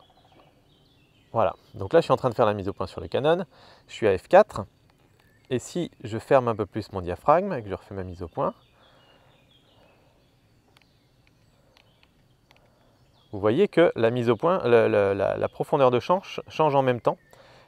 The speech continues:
et donc du coup là on voit l'arrière-plan beaucoup plus net. Alors par contre là ça assombrit un petit peu parce que ma, ma vitesse d'obturation est commencée à devenir trop faible, donc là elle clignote pour me dire que c'est trop faible, mais vous voyez que la profondeur de champ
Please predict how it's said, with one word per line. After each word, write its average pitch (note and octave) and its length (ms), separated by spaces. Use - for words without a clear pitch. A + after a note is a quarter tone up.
et - 80
donc B2 160
du A#2 100
coup G3 200
là E3+ 180
on A#2+ 140
voit C3 160
l'arrière-plan A#2 500
beaucoup C3 320
plus G#2+ 200
net. - 340
Alors - 180
par - 160
contre C3 300
là A2 160
ça F#2+ 200
assombrit C3+ 380
un A#2+ 140
petit A#2 160
peu C3+ 100
parce - 240
que A#2 120
ma, G2+ 380
ma F#2 140
vitesse A#2 300
d'obturation A2 640
est F#2+ 40
commencée G2 340
à G#2 40
devenir G2 380
trop - 200
faible, D#3+ 320
donc - 120
là G#2 60
elle F#2 80
clignote A2+ 420
pour F#2 140
me F2+ 80
dire F2+ 180
que - 80
c'est - 120
trop - 180
faible, C#3 240
mais A#2+ 220
vous A2+ 60
voyez C3 200
que - 80
la A2+ 60
profondeur C3+ 500
de A#2 100
champ D3+ 340